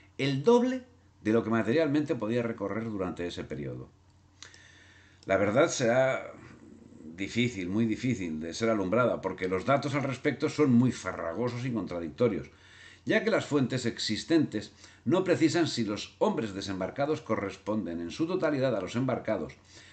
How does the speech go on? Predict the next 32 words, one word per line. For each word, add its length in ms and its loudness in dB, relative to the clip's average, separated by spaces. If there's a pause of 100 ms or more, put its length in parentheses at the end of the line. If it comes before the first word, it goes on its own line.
siendo 360 4
que 100 -4
tampoco 480 0
precisan 440 0
el 120 0
número 260 4
de 100 2
civiles 420 2
que 100 -8
formaban 480 -2
parte 240 -2
del 140 -4
pasaje. 440 -10 (720)
En 120 4
unos 240 6
partes 500 0
se 160 -2
da 100 4
el 120 4
número 280 4
de 80 -4
jefes 320 -2
y 60 -2
oficiales, 600 0
mientras 420 2
en 100 2
otros 380 -2
se 140 -2
habla 220 2
de 80 4
la 120 0
tropa, 420 -2